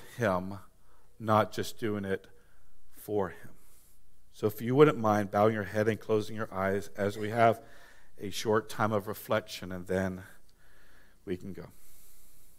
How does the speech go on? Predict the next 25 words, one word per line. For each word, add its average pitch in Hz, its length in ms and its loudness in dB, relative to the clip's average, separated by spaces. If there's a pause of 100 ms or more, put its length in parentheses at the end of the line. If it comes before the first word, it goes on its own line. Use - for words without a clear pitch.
(2250)
Catalyst 143 340 8
Church, 143 220 4
I 139 80 10
would 143 160 8
love 127 360 10
for 127 100 -2
you 113 220 -2
to 110 640 -2 (160)
remember 120 540 4
back 110 480 4 (1040)
to 123 140 2
that 113 240 8
moment, 104 720 0 (560)
or 117 140 6
those 120 260 4
moments, 110 880 0 (320)
or 120 180 12
those 113 320 2
years, 110 760 2
or 98 120 -6
those 107 260 -4
days, 117 640 4
or 104 80 -8
the 98 100 -8
weeks 120 600 -4